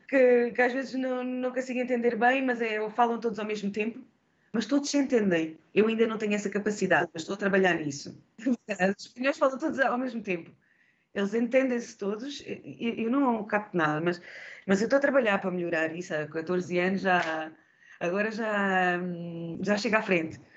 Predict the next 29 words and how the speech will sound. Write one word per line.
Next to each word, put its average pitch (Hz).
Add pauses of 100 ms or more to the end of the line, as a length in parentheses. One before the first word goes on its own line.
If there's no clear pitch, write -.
já 196
interrompo. 185 (180)
Porque 196
eles 233
mesmo 254
dizem, 233
"Oh, 277
Marcos, 208
se -
não 196
interrompes, 220
também 320
ninguém 359
te 392
ouve." 311 (480)
E 220
eu, 214
"Pois, 240
tens 254
razão." 180
Então, 202 (640)
chego-me 202
à 202
frente, 180
mas 165
no 180
início 170
custava-me 165
imenso. -